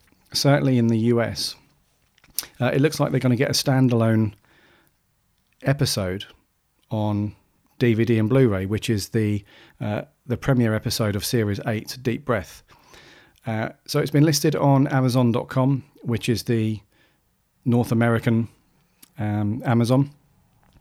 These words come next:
And that will be released on September the ninth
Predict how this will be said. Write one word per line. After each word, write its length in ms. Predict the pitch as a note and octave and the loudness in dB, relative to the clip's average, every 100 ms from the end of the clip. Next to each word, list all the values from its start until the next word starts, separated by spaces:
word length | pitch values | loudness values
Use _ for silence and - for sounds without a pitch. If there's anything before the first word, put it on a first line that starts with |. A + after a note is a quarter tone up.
| _ - - - _ - | _ -20 -20 -20 _ -8
And 420 | B2 A2+ B2 A2 | -6 -4 -2 -4
that 260 | - C#3+ D3+ | -2 -2 0
will 100 | C#3+ | 0
be 340 | A#2+ C3 B2 | 2 2 2
released 460 | B2+ B2+ B2+ B2 - | 0 2 2 0 -2
on 180 | C#3 A#2+ | 0 0
September 480 | - D#3 - B2+ A#2 | 0 -4 0 2 2
the 120 | G#2+ | 2
ninth 560 | B2 G2+ A2+ - - | 2 2 -4 -8 -16